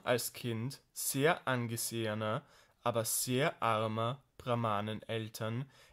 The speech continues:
in der Vollmondnacht des indischen Mondmonats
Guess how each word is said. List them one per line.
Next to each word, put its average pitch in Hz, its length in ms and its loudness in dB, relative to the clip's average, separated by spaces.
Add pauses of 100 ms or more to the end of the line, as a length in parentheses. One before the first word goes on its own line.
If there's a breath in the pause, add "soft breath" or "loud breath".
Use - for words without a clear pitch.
(100)
in 131 160 0
der 113 120 2
Vollmondnacht 151 1120 0
des 113 320 -2
indischen 165 580 0 (100)
Mondmonats 117 1120 -2